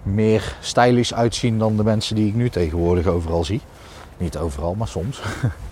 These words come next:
<laughs> In-, intrigerend. Maar goed, het stukje stress zat dus op, op geld. Omdat, ja, mijn brein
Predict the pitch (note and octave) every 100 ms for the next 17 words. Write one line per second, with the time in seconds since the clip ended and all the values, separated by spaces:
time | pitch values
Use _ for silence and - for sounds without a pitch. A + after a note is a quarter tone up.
0 | - - - - - - - - - G2
1 | - G2+ G#2+ - D3 C3 C3 - G2+ E2
2 | F#2+ - - - - - - - - -
3 | - - A2+ B2 A2+ F2+ - - - A#2
4 | - - C3 B2+ - A2+ - A2+ G#2 F2+
5 | - G2 - G#2+ G#2+ E3 - F2+ G2 G2
6 | - - - G2 G2+ F#2 E2+ - G2+ F#2
7 | F2+ G2 G#2 G2+